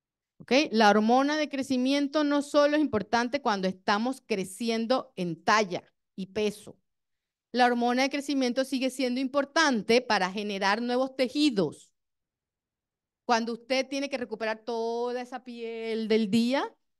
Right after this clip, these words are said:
se recupera a través de una buena noche de sueño porque la hormona de crecimiento permitió que, se, que crecieran células nuevas de la piel. Asimismo con el hígado, con el riñón, con el intestino. Todas las células que tienen que ser reparadas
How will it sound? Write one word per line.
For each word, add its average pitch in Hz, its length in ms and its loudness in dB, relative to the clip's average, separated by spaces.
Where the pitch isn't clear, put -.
se 208 160 -4
recupera 196 640 -2
a 233 80 -2
través 180 320 -4
de 190 60 -6
una 190 120 -4
buena 190 300 -4
noche 196 280 -6
de 233 120 0
sueño 277 380 -2
porque 208 280 -8
la 165 80 -4
hormona 165 380 -6
de 208 60 -8
crecimiento 262 520 -4
permitió 269 400 -2
que, 262 120 -2
se, 254 280 -4
que - 100 -6
crecieran 262 560 2
células 254 640 0
nuevas 185 480 0
de 185 80 -2
la 156 160 -2
piel. 127 280 -14
Asimismo 262 640 2
con 254 200 2
el 240 160 0
hígado, 202 800 0
con 214 220 -4
el 214 120 0
riñón, 208 800 -2
con 214 220 0
el 214 160 -2
intestino. 208 640 -4
Todas 302 420 6
las 269 180 0
células 269 440 0
que - 100 -10
tienen 233 280 -4
que 240 120 -2
ser 226 160 -4
reparadas 269 580 2